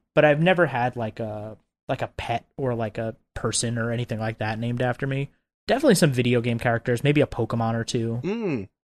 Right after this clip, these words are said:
Speaker 1: Um, but yeah, that's, that's pretty much it.
Speaker 2: I gotcha. This is where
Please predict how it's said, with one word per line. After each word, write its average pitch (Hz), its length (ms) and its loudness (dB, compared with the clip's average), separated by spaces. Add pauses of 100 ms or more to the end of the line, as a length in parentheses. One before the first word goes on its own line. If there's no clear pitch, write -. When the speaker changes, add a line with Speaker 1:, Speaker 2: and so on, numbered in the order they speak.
Speaker 1:
Um, 113 520 -4 (480)
but 139 120 2
yeah, 104 180 -6 (100)
that's, 185 160 0 (240)
that's 180 160 2
pretty 113 260 -6
much 107 160 -12
it. - 160 -12 (100)
Speaker 2:
I 302 120 -14 (120)
gotcha. 82 360 -8 (1400)
This 139 160 -6
is 117 80 -12
where 113 260 -2